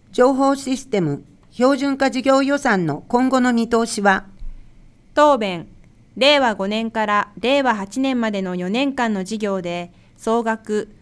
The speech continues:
Speaker 2: およそ三億五千万円を見込んでいる。
Speaker 1: 地域未来課、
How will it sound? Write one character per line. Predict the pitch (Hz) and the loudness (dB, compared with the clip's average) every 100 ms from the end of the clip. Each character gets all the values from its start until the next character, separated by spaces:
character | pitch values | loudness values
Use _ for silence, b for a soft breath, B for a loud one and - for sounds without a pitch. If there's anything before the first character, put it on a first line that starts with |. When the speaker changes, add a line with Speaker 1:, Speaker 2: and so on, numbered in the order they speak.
| - | -6
Speaker 2:
お | 202 | -2
よ | 220 | -2
そ | 220 - 214 - | -2 -2 -4 -4
三 | - 302 285 | -2 0 0
億 | 240 196 | -2 -4
五 | 180 | -6
千 | 180 262 277 | -2 0 2
万 | 294 294 | 2 0
円 | 262 226 | 0 -2
を | 175 | -2
見 | 175 | -6
込 | 180 202 | -4 -2
ん | 208 | 0
で | 196 | 0
い | 196 | -2
る。 | 185 - - _ _ _ - - b b b b b b b b b | -4 -6 -16 _ _ _ -20 -20 b b b b b b b b b
Speaker 1:
地 | - 277 | -4 -2
域 | 269 | 0
未 | 269 262 | 0 4
来 | 247 226 | 4 2
課、 | - 160 | -2 -8